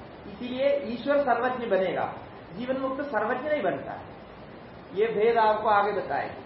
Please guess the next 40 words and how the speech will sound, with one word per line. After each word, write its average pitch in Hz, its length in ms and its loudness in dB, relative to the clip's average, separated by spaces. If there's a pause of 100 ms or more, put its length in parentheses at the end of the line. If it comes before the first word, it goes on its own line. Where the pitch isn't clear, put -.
इसलिए 233 440 -4 (180)
इसमें 254 280 -2
भी 269 60 0
बहुत 247 320 6
आपने 233 320 6
सुना 226 260 0
होगा, 208 240 4
इसमें 202 380 -2
भी 208 60 -2
बहुत 202 260 2
कन्फ्यूजन 196 420 -4
रहता 165 260 -2
है। 165 80 0
लोग 214 260 2 (300)
पहले 196 240 4
ही 254 100 0
ये 247 60 0
प्रश्न 208 380 -2
करते 180 280 -2
हैं, - 360 -10
"सब 220 200 -2
जानता 220 360 6
है 220 180 6
बोलता 202 280 0
है 208 200 4
फिर, 196 100 0
लेकिन 196 300 -2
आप 185 300 4
कुछ 170 180 -8
नहीं 185 140 -4
जानते, - 360 0 (300)
व्याकरण 202 420 4
सूत्र 208 220 -4
भी 214 140 -4
नहीं 208 200 -2
जानता, 196 360 2
सर्वज्ञ 190 400 -2
कैसे 202 260 -4
हो - 120 -4
गया?" - 160 -10